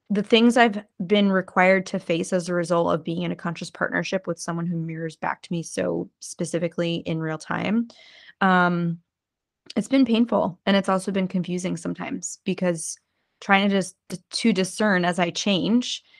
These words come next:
and make new choices, right? 'Cause now I'm aware and trying to practice making these cho-, new choices, you, you sit in this space of, as you're in the process of letting go of these patterns of, like, what is trauma and what is truth here? Like, what's real?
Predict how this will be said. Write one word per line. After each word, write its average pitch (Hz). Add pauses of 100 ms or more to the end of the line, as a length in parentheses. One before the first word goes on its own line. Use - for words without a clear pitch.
(100)
and 185
make 180
new 170
choices, 180
right? 170
'Cause 175
now 190
I'm 185
aware 165 (460)
and 190
trying 190
to 180 (200)
practice 190
making 180
these 160
cho-, -
new 185
choices, 175 (680)
you, 208
you 208
sit -
in 233
this 208
space 202
of, 180 (240)
as 190
you're 185
in 202
the 190
process 202
of 180
letting 175
go 170
of 165
these 165
patterns 175
of, 170
like, 170
what 208
is 277
trauma 202
and 180
what 175
is -
truth -
here? 165 (720)
Like, 196
what's 247
real? 185